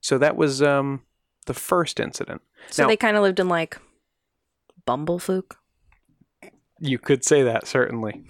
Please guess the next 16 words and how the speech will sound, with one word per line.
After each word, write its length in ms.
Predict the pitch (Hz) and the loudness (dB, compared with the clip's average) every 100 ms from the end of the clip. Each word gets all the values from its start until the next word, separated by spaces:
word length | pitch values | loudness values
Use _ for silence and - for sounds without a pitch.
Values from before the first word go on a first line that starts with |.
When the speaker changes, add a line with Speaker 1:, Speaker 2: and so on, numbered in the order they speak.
| - | -8
Speaker 2:
<laughs> 80 | 339 _ _ _ - | -8 _ _ _ -10
Speaker 1:
Uh, 340 | 117 120 - - - | -8 -6 -8 -10 -8
<laughs> 1400 | 151 269 - _ - - - - - - - - - - | -4 -4 -6 _ -10 -10 -10 -18 -18 -20 -20 -20 -18 -4
you're 160 | 131 113 | 0 0
a 60 | |
monster. 420 | 101 98 - - - - - - - | -2 -6 -6 -10 -12 -14 -20 -20 -8
Speaker 2:
A 60 | 170 | -4
Fook 240 | - 254 | 0 0
monster. 440 | 147 - - - - _ _ - _ _ _ _ _ _ _ _ _ _ _ _ _ | -2 -6 -10 -14 -18 _ _ -20 _ _ _ _ _ _ _ _ _ _ _ _ _
Speaker 1:
Just 340 | - 117 - | -4 -4 -2
like, 260 | 120 107 - | -4 -4 -6
um, 380 | 113 110 110 - - 180 | -6 -6 -12 -18 -16 -6
Bill 140 | 120 110 | -2 0
Clinton 280 | 139 131 139 | 0 0 -2
in 80 | |
college. 480 | 131 143 151 - 107 | 0 0 0 -6 -8